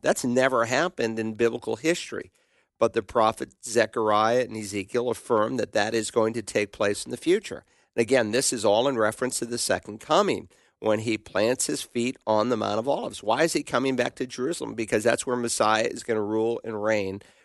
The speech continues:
from David's throne for a thousand years. And then in this same chapter, again, post-second coming, then it will come about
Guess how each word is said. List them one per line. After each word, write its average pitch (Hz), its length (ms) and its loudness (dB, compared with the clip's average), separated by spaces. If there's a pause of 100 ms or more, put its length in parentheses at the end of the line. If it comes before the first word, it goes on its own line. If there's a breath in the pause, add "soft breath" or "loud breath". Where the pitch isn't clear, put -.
(120 soft breath)
from 117 180 -2
David's 117 460 0
throne 104 380 -2
for 107 220 -2
a 107 40 2
thousand 104 560 0
years. 123 460 -4 (420 soft breath)
And 117 160 2
then 127 160 0
in 107 200 -6
this 117 160 -2
same 131 360 2
chapter, 104 480 0
again, 113 300 0
post-second 131 680 0
coming, 107 340 -8
then 107 100 -2
it 120 80 -4
will 131 100 -2
come 117 220 -2
about 113 420 2